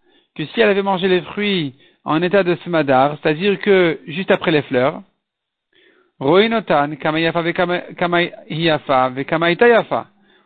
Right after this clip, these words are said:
On va pas évaluer selon le futur, mais selon le présent, combien valait le champ avant et après qu'elle les a mangés.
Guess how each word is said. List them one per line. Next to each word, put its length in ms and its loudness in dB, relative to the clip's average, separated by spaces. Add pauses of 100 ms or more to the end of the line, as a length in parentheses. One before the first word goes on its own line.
On 80 -10
va 100 0
pas 140 2
évaluer 300 0
selon 200 -4
le 100 -4
futur, 400 -6
mais 120 -4
selon 160 -6
le 100 -4
présent, 380 0
combien 320 -2
valait 180 2
le 140 0
champ 200 -2
avant 520 2
et 80 -2
après 240 -2
qu'elle 160 0
les 80 -2
a 40 0
mangés. 420 2